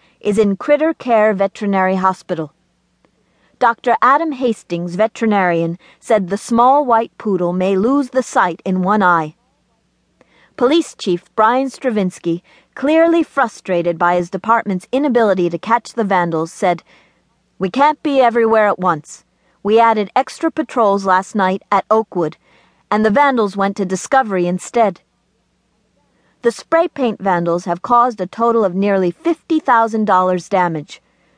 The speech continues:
which they will be charged with when they are caught.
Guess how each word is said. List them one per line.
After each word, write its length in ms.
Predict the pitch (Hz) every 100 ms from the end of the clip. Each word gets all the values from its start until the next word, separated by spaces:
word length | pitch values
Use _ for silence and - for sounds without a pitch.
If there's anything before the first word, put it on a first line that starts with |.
| _
which 280 | - 202 -
they 160 | 240 208
will 260 | 220 302
be 180 | 233 214
charged 520 | - 240 226 196 -
with 260 | 175 165 165
when 220 | 175 185
they 120 | 180
are 100 | 170 175 196
caught. 260 | 160 -